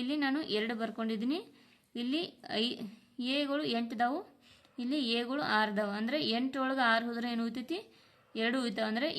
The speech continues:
ಎಗಳು ಎರಡು ಉಳಿತಾವ. ಹಾಗಾಗಿ ನಾನು ಇಲ್ಲಿ ಎ ಸ್ಕ್ವೇರ್ ಅಂತೇಳಿ ಬರ್ಕೊಂಡಿದ್ದೀನಿ. ಇಲ್ಲಿ ಬಿಗಳು ಎಂಟಿದಾವೆ, ಇಲ್ಲಿ ಬಿಗಳು ನಾಲ್ಕಿದಾವೆ. ಹಾಗಾಗಿ ಏನು, ಎಂಟು ನಾಲ್ಕು ಹೋದ್ರೆ ಬಿಗಳು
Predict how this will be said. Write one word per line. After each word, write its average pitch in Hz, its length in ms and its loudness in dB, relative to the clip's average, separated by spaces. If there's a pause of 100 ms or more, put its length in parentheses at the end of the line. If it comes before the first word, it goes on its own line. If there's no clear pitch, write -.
ಎಗಳು 247 280 -2 (120)
ಎರಡು 220 180 -2
ಉಳಿತಾವ. 226 240 -2
ಹಾಗಾಗಿ 214 260 -4
ನಾನು 220 180 -4
ಇಲ್ಲಿ 330 140 -2 (240)
ಎ 208 120 0
ಸ್ಕ್ವೇರ್ 226 260 -4
ಅಂತೇಳಿ 220 300 -4
ಬರ್ಕೊಂಡಿದ್ದೀನಿ. 214 480 -2 (760)
ಇಲ್ಲಿ 254 220 -2 (320)
ಬಿಗಳು 277 360 2 (100)
ಎಂಟಿದಾವೆ, 233 420 2 (220)
ಇಲ್ಲಿ 262 200 -2 (380)
ಬಿಗಳು 240 360 -2 (220)
ನಾಲ್ಕಿದಾವೆ. 202 500 0 (500)
ಹಾಗಾಗಿ 233 340 -2
ಏನು, 240 120 0 (200)
ಎಂಟು 247 200 -2 (160)
ನಾಲ್ಕು 214 240 -2
ಹೋದ್ರೆ 233 200 -2 (320)
ಬಿಗಳು 233 340 0